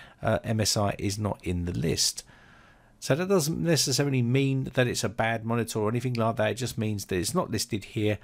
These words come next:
and, uh, what you can do is just add it in down the bottom. So let's go ahead and add in our monitor.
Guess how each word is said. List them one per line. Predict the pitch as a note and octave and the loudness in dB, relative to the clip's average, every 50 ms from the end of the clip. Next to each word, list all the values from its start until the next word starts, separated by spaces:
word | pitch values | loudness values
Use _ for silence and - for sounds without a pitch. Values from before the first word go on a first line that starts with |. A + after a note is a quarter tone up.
| - - - - - - | -14 -20 -20 -20 -16 -8
and, | - - G#2 G#2 G2 G#2+ | -4 -2 -2 0 0 0
uh, | G2+ F#2 | -2 0
what | - C3+ D3+ | 0 0 0
you | - | 0
can | - - G#2+ F#2+ G2 F#2+ | 0 -2 -2 0 0 2
do | G2+ F#2+ G2 - - | 2 2 0 0 -2
is | G#2+ G#2+ - | -4 -4 -2
just | - - G2+ - - - | 0 -2 -2 -2 -6 -4
add | - G2+ F#2 - | -4 -4 -2 -2
it | - - | -6 -4
in | - F#2 F2+ F#2 G2 - - - - - _ | -4 -2 -2 -4 -6 -8 -16 -20 -20 -18 _
down | - E2+ E2 E2 | -2 -2 -2 -2
the | D#2+ | -4
bottom. | E2+ - F#2 F2 E2 - - - - - - _ - - - - - - - | -2 -2 -2 -2 -2 -4 -8 -12 -18 -20 -20 _ -20 -20 -20 -20 -20 -12 -6
So | - - | 0 0
let's | B2+ B2+ | 0 2
go | - C3+ A#2 | 4 2 2
ahead | G#2 - A2 G#2 G#2 - - | 4 2 0 0 0 -2 -4
and | - G2+ G#2 G2 - - - | -2 -2 -2 -2 -4 -8 -6
add | - A2+ G#2 G#2+ | -4 -4 -2 0
in | G#2 G2 F#2+ G2+ - - | -2 -2 -2 -4 -6 -4
our | - G2+ F#2 F2 | -2 -2 0 0
monitor. | F#2 A2+ E3 F#3 D3 B2 - - F#2 A#2 | 2 2 2 2 2 0 2 2 2 0